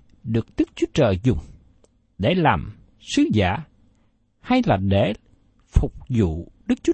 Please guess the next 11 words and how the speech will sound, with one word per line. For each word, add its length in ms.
Trời 320
trong 180
những 160
công 200
tác 400
mà 120
Đức 180
Chúa 120
Trời 220
cần. 140
Nhưng 300